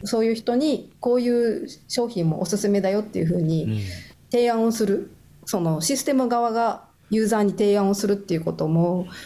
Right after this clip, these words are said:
Speaker 1: まあ、できるようになってきたのは、こういう言語情報を使っているからできてきていることじゃないかなと思いますね。
Speaker 2: うん。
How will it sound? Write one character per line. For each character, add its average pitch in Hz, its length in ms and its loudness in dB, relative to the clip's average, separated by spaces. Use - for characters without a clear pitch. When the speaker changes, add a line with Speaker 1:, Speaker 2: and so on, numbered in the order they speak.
Speaker 1:
ま 240 80 0
あ、 - 20 -2
で 214 220 -4
き 220 120 -4
る 240 60 2
よ 214 60 2
う - 20 2
に 165 80 2
な 170 120 2
っ 165 140 -8
て 180 120 -4
き 170 100 -8
た 175 140 -2
の 170 160 2
は、 185 220 -2
こ 214 120 -4
う 196 60 4
い 185 60 4
う 175 120 2
言 190 220 2
語 202 140 2
情 226 180 0
報 202 120 -2
を 151 80 0
使 - 280 -6
っ 196 80 -4
て - 220 -4
い 220 100 2
る 214 640 2
か 226 140 -2
ら 151 260 -2
で 196 80 0
き - 100 -14
て 170 120 -4
き 165 120 -8
て 190 60 -2
い 180 60 2
る 175 60 -2
こ 170 120 -4
と 170 100 -4
じ 175 60 2
ゃ 160 80 2
な 156 80 2
い 165 80 -2
か 165 140 -4
な 170 140 -2
と 165 100 -4
思 156 160 0
い 156 40 -2
ま 156 140 0
す 170 140 0
ね。 - 200 -4
Speaker 2:
う 104 60 -2
ん。 113 540 0